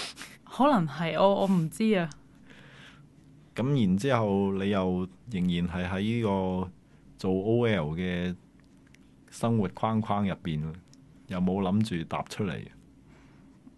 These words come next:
Speaker 2: 點樣為之踏出嚟呢？
Speaker 1: 即係話，除咗做O L，你有冇諗住去令自己有另一個身份呢？咁樣？
Speaker 2: 呃，唔係，我以前呢，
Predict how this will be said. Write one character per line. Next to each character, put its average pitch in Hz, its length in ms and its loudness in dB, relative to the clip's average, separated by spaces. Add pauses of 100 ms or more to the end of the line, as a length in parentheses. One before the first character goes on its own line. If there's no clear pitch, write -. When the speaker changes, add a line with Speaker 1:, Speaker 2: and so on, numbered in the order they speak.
(140)
Speaker 2:
點 233 100 6
樣 269 160 8
為 185 140 4
之 220 180 -2
踏 165 160 2
出 - 200 -4
嚟 170 160 0
呢？ 180 220 -2 (640)
Speaker 1:
即 123 120 -4
係 107 200 4
話， 85 400 2 (920)
除 - 180 -10
咗 101 180 0
做 98 160 2
O 107 280 2
L， 78 280 0 (300)
你 95 60 -4
有 - 20 -2
冇 101 160 2
諗 101 200 2
住 90 380 -2 (140)
去 92 300 -2 (840)
令 95 260 -2
自 95 180 -2
己 98 180 -2
有 98 240 2
另 90 160 0
一 104 60 2
個 104 120 0
身 113 200 2
份 110 220 0
呢？ 120 60 2 (160)
咁 98 80 -2
樣？ 95 400 -2 (800)
Speaker 2:
呃， 196 760 0 (380)
唔 208 80 0
係， 196 280 2
我 247 120 4 (160)
以 233 180 6
前 214 240 2
呢， 247 300 4